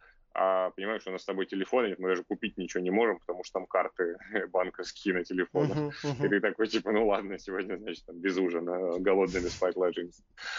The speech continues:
Speaker 1: Вот. Ну, и, э, как бы, мне кажется, это, как бы, нормальные привычки, но то, что это вообще появляется, это на грани абсурда. То есть это нужно п-, понимать, то есть насколько мощное влияние,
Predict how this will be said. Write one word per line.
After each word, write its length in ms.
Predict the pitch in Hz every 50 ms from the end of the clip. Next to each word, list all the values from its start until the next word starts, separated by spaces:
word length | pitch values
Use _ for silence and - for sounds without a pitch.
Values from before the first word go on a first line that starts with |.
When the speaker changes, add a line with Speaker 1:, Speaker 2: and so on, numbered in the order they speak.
| - - - -
Speaker 1:
Вот. 320 | 98 98 104 104 98 95 - -
Ну, 280 | 117 123 127 117 107 - -
и, 420 | 113 117 117 117 117 117 113 113 110
э, 500 | 110 107 101 101 101 107 107 101 92 95 -
как 160 | 113 110 101
бы, 80 | 104 104
мне 100 | 113 113
кажется, 440 | - 117 120 - - - - - 110
это, 140 | 110 - 101
как 160 | - 107 104 98
бы, 80 | 104
нормальные 480 | 101 104 110 113 113 107 101 95 95 90
привычки, 460 | - - 104 117 147 175 170 - - 107
но 220 | 104 110 117 110
то, 140 | - 131 123
что 160 | - - 127
это 180 | 117 117 113 117
вообще 260 | 113 110 - - 123 - -
появляется, 600 | - 104 104 101 110 135 180 196 190 - - - -
это 240 | - 110 - - 117
на 120 | 110 107
грани 300 | 101 104 110 117 117 110
абсурда. 420 | 110 107 - _ - 113 98 92 90
То 80 | - 98
есть 100 | - 98
это 120 | - 104
нужно 260 | 110 113 104 104 98 - _
п-, 100 | - 98 87
понимать, 400 | - 104 101 104 107 120 143 151 - _
то 60 | 95
есть 120 | - -
насколько 400 | 98 95 - - 110 98 - 101
мощное 480 | 98 107 120 120 110 - - 98 95 92
влияние, 560 | 95 98 104 107 107 101 95 92 90 92 90